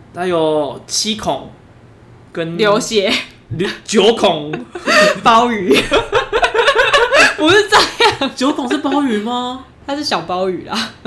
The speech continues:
Speaker 1: 哦，好哦。
Speaker 2: <laughs> 就是莲藕在市面上最常见也最容易分的有两种，一种是，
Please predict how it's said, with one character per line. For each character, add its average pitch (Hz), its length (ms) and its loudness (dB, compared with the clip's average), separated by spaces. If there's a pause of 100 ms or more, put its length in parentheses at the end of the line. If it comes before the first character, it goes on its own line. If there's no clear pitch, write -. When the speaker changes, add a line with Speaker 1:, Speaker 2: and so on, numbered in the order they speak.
(120)
Speaker 1:
哦， 180 260 -4
好 165 320 -2
哦。 233 340 2 (380)
Speaker 2:
<laughs> - 400 -2
就 370 100 0
是 392 340 4 (260)
莲 262 200 0
藕 294 240 2
在 262 200 -2
市 269 260 -8
面 254 260 -6
上 233 240 -6
最 226 240 -4
常 175 360 -8
见 202 220 -2
也 170 60 -8
最 214 140 -6
容 180 180 -6
易 185 120 -8
分 175 240 -10
的 175 140 -10
有 151 80 -10
两 156 360 -12
种， - 240 -10 (460)
一 277 100 -12
种 190 240 -4
是， 214 340 -12